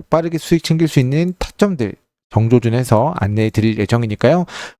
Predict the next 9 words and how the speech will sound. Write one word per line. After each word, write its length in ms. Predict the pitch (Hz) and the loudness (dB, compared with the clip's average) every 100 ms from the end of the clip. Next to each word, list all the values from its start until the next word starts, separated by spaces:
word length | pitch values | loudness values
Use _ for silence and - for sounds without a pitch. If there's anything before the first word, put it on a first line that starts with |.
| - | -4
혼자서 300 | 185 190 165 | 2 2 0
수익 280 | - 196 - | 0 0 0
챙기기 380 | 175 190 180 165 | -2 0 0 0
어려우신 480 | 104 131 160 151 151 | 0 0 0 0 -2
분들은 460 | 101 107 131 98 - | 0 -2 -2 -6 -14
제 120 | - 107 | -2 0
번호로 640 | - 120 127 107 139 185 _ | 2 0 0 -2 -4 -6 _
문자 300 | 113 113 135 | -6 -2 0
남기셔서 640 | 120 95 104 110 90 117 | 0 -4 -2 -2 0 -2